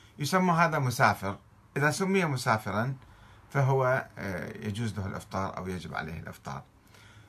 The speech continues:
فهناك سؤال فرعي عن هذا الموضوع. الأخ الحسن يسأل، يقول: "جيد، ولكن من يضع هذا التشريع الجديد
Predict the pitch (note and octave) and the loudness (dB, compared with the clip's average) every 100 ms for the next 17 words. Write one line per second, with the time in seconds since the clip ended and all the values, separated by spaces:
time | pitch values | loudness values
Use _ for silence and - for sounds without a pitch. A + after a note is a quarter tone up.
0 | - - C#3 C#3+ - - - - - - | -20 0 4 4 4 -4 -20 -20 -14 -2
1 | C#3+ E3+ F#3 - - - E3+ - D#3+ D3 | 2 2 2 -2 -2 0 0 2 0 0
2 | F#2 - F2+ F#2+ F2 F2 F2+ F2+ B2 B2 | -4 -4 -4 -4 -4 -6 -6 -4 -4 -4
3 | - - - - - - - G#2+ - A#2+ | -10 -20 -20 -20 -20 -20 -10 -6 -2 -2
4 | A2 - G2+ F#2 A#2 - G#2 G2 - - | -2 -4 -4 -2 -4 -2 -4 -4 -10 -6
5 | A2 - A#2 B2 - - - - - - | -6 -4 -4 -4 -6 -16 -20 -20 -20 -20
6 | - - A#2 D#3+ C#3 E3+ D#3 A2+ G#2+ - | -12 -6 -2 0 2 2 2 -2 -4 -10
7 | - - - - - - - B2+ E3 E3 | -20 -20 -20 -20 -20 -16 -4 2 4 4
8 | F3 D#3 F3+ F#3+ F3 F3+ F3+ B2 C#3 D#3+ | 0 2 2 2 2 4 2 2 2 2
9 | C#3+ - B2+ - C#3+ - A2 G2 D2+ E2 | 0 -6 -8 -6 -6 -4 -6 -8 -8 -10